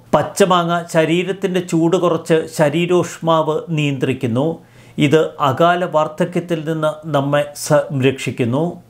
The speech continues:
സദ്യയിൽ വിളമ്പുന്ന കിച്ചടിക്കുമുണ്ട് അവൻ്റേതായ പ്രാധാന്യം. വെള്ളരിക്കയും പാവയ്ക്കയുമാണ് മലയാളികൾ കിച്ചടിക്ക് പ്രധാനമായും ഉപയോഗിക്കുന്നത്. വെള്ളരിക്ക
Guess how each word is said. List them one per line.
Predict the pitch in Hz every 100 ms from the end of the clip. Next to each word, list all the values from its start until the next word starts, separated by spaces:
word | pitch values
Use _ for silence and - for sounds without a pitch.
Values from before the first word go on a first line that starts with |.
| _ _ - - -
സദ്യയിൽ | 185 170 151 214 240 226
വിളമ്പുന്ന | 226 208 190 202 202 185 -
കിച്ചടിക്കുമുണ്ട് | 180 180 226 226 233 214 202 170 185 185 165
അവൻ്റേതായ | 151 175 175 202 185 175 123
പ്രാധാന്യം. | 139 135 135 135 131 151 170 - _ _ _ - 135
വെള്ളരിക്കയും | 143 165 185 190 185 185 170
പാവയ്ക്കയുമാണ് | 165 160 180 180 202 180 175 170 165 165
മലയാളികൾ | 151 170 175 175 170 170
കിച്ചടിക്ക് | 170 170 202 185 196 185
പ്രധാനമായും | 156 156 170 175 165 156 151 - 156
ഉപയോഗിക്കുന്നത്. | 139 143 131 120 135 123 123 156 170 - _ _ - - -
വെള്ളരിക്ക | 143 143 170 165